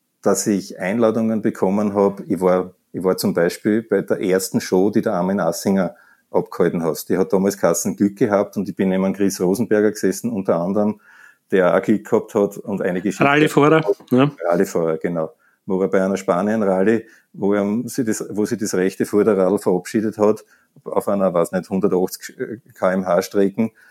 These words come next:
Speaker 1: Und das war die Maßen, weil da ist er auf die richtige Seite abgebogen, Richtung Berg und nicht Richtung Tal, wo einfach nichts war.
Speaker 2: Mhm.
Speaker 1: Und ich hab dort meine Geschichte erzählt und R T L Explosiv hat er,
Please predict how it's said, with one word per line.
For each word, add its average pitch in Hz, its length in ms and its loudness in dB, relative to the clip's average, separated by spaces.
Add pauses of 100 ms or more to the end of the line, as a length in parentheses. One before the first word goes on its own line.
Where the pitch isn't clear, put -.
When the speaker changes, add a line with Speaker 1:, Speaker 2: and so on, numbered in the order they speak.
(140)
Speaker 1:
Und 101 160 -6
das 104 140 -4
war 101 100 2
die 107 100 2
Maßen, 90 380 0
weil 95 120 4
da 98 140 2
ist 104 280 -4 (380)
er 98 240 4 (260)
auf - 120 -6
die 117 100 0
richtige 104 400 0
Seite 87 320 -2
abgebogen, 104 540 -2 (120)
Richtung 98 400 -2
Berg 90 340 2
und 98 200 -4
nicht 92 160 -4
Richtung 95 420 -2
Tal, 87 340 2
wo 92 140 0
einfach 87 280 -4
nichts 90 300 -10
war. 101 220 -4 (560)
Speaker 2:
Mhm. 123 240 4
Speaker 1:
Und 107 160 -12
ich 107 80 -2
hab 107 120 -4
dort 92 200 0
meine 95 200 -2
Geschichte 107 420 -4
erzählt 104 480 -4
und 95 280 -6
R 98 160 -2
T 95 200 2
L 104 80 0
Explosiv 104 640 -4
hat 110 120 0
er, 107 280 2